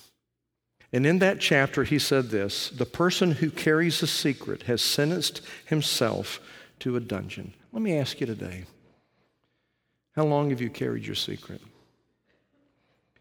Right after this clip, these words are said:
How long have you been hiding how you've messed up? How deeply has it affected your life? And I want to tell you something else today. It doesn't matter how bad it is.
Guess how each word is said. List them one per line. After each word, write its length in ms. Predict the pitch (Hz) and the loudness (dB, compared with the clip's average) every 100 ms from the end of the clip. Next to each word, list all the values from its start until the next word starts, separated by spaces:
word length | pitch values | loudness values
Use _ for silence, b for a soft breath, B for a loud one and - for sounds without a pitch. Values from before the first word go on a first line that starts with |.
| _ _ _ _ _ _ _ _ _ _ _ - | _ _ _ _ _ _ _ _ _ _ _ -4
How 120 | - 139 | 2 4
long 300 | 143 160 151 | 6 4 2
have 120 | 131 | 2
you 140 | 135 | 0
been 300 | 123 120 110 - - - - | 0 -2 -2 -8 -18 -20 -16
hiding 520 | - 127 131 123 120 107 - - _ | -4 -2 0 0 -2 -6 -12 -20 _
how 160 | - 123 | -8 -6
you've 220 | 117 104 | -4 -4
messed 340 | 104 98 - | -6 -4 -6
up? 260 | 92 - - - _ _ _ _ _ _ _ _ _ _ _ _ _ _ _ _ _ _ - | -6 -10 -12 -20 _ _ _ _ _ _ _ _ _ _ _ _ _ _ _ _ _ _ -2
How 140 | 139 | 0
deeply 640 | 120 151 160 - 113 90 87 - - | 4 2 2 0 -2 -2 -8 -16 -4
has 160 | 127 113 | -2 0
it 80 | |
affected 500 | 104 - 117 - 110 | -4 -2 -4 -2 -8
your 180 | 101 101 | -4 -4
life? 520 | 104 98 92 - - - - _ _ _ _ _ _ _ - | -2 -2 -4 -10 -16 -20 -20 _ _ _ _ _ _ _ -6
And 100 | 117 | -2
I 20 | |
want 220 | 131 135 | 2 0
to 60 | 131 | 0
tell 100 | 127 | -2
you 120 | 113 | -2
something 360 | - 117 117 113 | -4 -4 -4 -4
else 220 | 110 - | -4 -6
today. 280 | 101 98 104 | -4 -2 -4
It 140 | 107 | -2
doesn't 280 | 120 135 160 | -2 -2 -2
matter 340 | 143 135 143 | 0 0 -2
how 180 | 117 117 | -2 -4
bad 260 | 104 107 131 | -2 -2 -2
it 140 | 143 | -2
is. 540 | 98 101 98 - - | -2 -4 -6 -6 -6